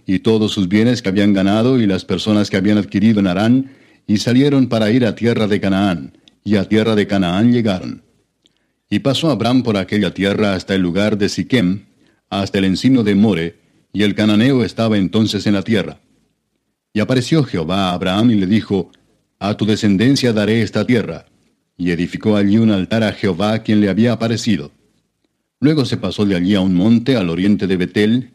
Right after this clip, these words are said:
y plantó su tienda, teniendo a Betel al occidente, y Ai al oriente, y edificó allí altar a Jehová, e invocó el nombre de Jehová. Y Abraham partió de allí, caminando y yendo hacia el Negev.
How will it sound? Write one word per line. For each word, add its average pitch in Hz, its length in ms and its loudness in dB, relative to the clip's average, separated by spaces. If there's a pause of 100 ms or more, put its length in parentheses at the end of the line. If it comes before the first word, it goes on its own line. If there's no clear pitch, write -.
(120)
y 117 120 0
plantó 117 420 0
su 98 160 -6
tienda, 98 440 0
teniendo 95 360 0
a 92 40 -2
Betel 95 340 0
al 98 100 0
occidente, 107 600 -2 (220)
y 107 180 0
Ai 120 340 2
al 113 120 -4
oriente, 98 500 0 (380)
y 92 120 -4
edificó 85 460 -4
allí 101 220 2
altar 98 340 -2
a 98 100 -2
Jehová, 104 480 -4 (240)
e 110 100 0
invocó 101 560 0
el 92 100 0
nombre 101 260 2
de 98 140 -2
Jehová. 82 460 -6 (840)
Y 117 80 0
Abraham 135 260 2
partió 107 320 0
de 101 100 2
allí, 104 360 2
caminando 95 600 2
y 90 100 2
yendo 104 400 2
hacia 101 300 -2
el 101 80 2
Negev. 98 400 0